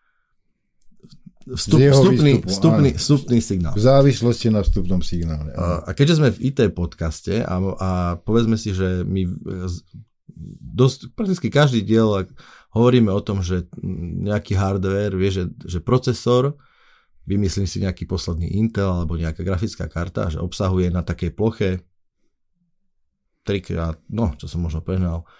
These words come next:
Speaker 1: dva krát dva centimetre, čiže štyri centimetre štvorcové, miliardu tranzistorov.
Speaker 2: Mhm.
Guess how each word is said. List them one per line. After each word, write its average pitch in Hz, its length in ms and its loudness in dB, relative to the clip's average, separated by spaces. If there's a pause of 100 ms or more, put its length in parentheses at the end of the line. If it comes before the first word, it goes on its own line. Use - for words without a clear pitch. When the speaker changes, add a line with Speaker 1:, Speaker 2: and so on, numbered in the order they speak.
(420)
Speaker 1:
dva 107 240 2
krát 104 240 0
dva 98 160 0
centimetre, 98 720 -4
čiže 85 160 -8
štyri 90 320 -6
centimetre 90 560 -4
štvorcové, 92 640 -6 (920)
miliardu 120 680 6
tranzistorov. 92 680 -2
Speaker 2:
Mhm. 107 180 4